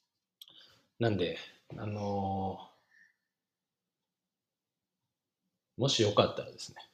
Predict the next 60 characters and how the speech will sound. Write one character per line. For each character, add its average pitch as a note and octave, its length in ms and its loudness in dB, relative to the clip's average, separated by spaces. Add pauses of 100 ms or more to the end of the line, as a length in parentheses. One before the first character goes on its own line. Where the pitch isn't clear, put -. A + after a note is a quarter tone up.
(880)
コ - 100 -6
メ A#2+ 100 4
ン A#2 80 4
ト B2+ 80 6
し - 80 2
て B2 80 2
く B2+ 60 8
だ A#2 120 12
さ B2 120 6
い、 - 80 -4
こ F#2 80 0
の F2+ 80 0
ポ F#2 100 2
ッ - 60 -6
ド - 80 -6
キ - 80 2
ャ - 20 0
ス - 140 -8
ト - 60 -16 (1000)
に。 G3 160 12
Instagram A3+ 440 12
で F3+ 80 12
は D#3 100 12
つ F3+ 80 6
ぶ F#3 80 12
や F3 80 12
き F3 80 12
ま E3+ 80 12
せ E3 100 12
ん。 D#3 60 8 (1300)
Instagram A#3 680 12
で F3 440 12
料 A3 200 12
理 - 120 8
作 - 160 4
っ - 40 -2
て G#3 180 12
る G#3+ 60 12
よ F#3+ 120 12
み E3 140 12
た D3 80 8
い - 20 6
な C#3+ 60 6
写 D#3 120 2
真 D#3+ 140 6
は D3+ 100 8
ね、 - 440 2
あ D3+ 80 0
げ E3+ 80 10
ま E3+ 100 10
せ F3+ 160 6
ん - 40 6
よ。 - 200 -2 (540)
や A#2+ 80 0
ら C3+ 80 2
し - 140 -2
い - 40 -10
か E2 120 -12
ら D#2+ 100 -18
ね。 - 180 -20